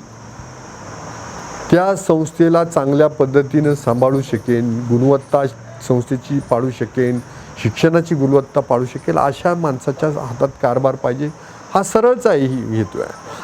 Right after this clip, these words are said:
आणि म्हणून त्यावेळेला पिचड साहेबांनी जे लेखी स्वरूपात दिले किंवा त्यावेळेला जी बैठक झाली त्यावेळेला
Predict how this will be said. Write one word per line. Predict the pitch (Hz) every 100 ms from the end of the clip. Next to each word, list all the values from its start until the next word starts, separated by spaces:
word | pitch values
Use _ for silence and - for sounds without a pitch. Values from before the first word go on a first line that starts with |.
| -
आणि | 180
म्हणून | 165 208 233
त्यावेळेला | 185 220 226 214 220
पिचड | - 170 202 202
साहेबांनी | 190 185 196 202
जे | 185 196
लेखी | 175 170 220
स्वरूपात | - 190 170 170
दिले | 151 131 127
किंवा | 139 175 170
त्यावेळेला | 180 180 180 185
जी | 170 175
बैठक | 151 143 185
झाली | 165 160 120 117 120 - - - -
त्यावेळेला | 151 175 175 185 180